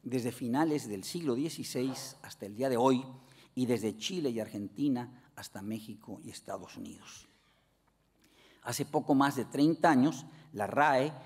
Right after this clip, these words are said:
inició un proyecto semejante, el corde, Corpus Diacrónico y Diatópico del Español,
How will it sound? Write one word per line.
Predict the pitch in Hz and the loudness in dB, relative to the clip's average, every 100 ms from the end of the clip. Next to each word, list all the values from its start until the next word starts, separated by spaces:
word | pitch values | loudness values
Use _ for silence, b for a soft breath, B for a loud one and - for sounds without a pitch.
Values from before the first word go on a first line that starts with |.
| B | B
inició | - 120 110 - | -8 -4 -4 2
un | 147 | 0
proyecto | 147 120 107 113 123 | 2 -2 -2 -6 -8
semejante, | - 113 - 147 135 - 107 - _ _ | -4 -4 0 2 2 0 -8 -12 _ _
el | - - | -20 -20
corde, | _ 143 127 92 90 - - _ _ _ | _ 4 4 0 -6 -12 -20 _ _ _
Corpus | 117 113 - 131 - - _ _ _ _ _ | -2 -2 -6 -12 -12 -18 _ _ _ _ _
Diacrónico | 104 - 120 117 110 110 123 | -20 -12 -6 -4 -4 -6 -6
y | |
Diatópico | 123 123 110 98 113 - 113 - | -6 -8 -8 -10 -14 -16 -16 -14
del | 92 | -16
Español, | 90 - 92 117 101 | -16 -12 -4 -4 -4